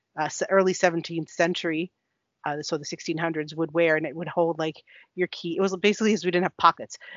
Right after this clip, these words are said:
so it would hold, like, your keys and your knitting need-, your, your, uh, sewing needles and your scissors and, you know, that kind of stuff. And it was just something that you, like, clipped to your belt. So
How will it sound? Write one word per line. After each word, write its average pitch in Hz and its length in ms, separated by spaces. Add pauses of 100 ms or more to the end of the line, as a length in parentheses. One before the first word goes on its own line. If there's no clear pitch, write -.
(160)
so 180 180
it 165 60
would 160 140
hold, 170 160
like, 170 180
your 185 100
keys 180 600
and 170 260
your 170 160
knitting 170 460
need-, 165 280
your, 175 300
your, 170 360
uh, 156 200
sewing 180 360
needles 175 340
and 156 100
your 165 80
scissors 160 600
and, 156 100
you 170 80
know, 156 100
that 160 140
kind 147 160
of 135 60
stuff. 147 180
And - 60
it 131 60
was 160 100
just 180 160
something 175 220
that 160 120
you, 165 80
like, 147 140
clipped - 240
to 160 80
your 156 100
belt. 151 280
So 139 240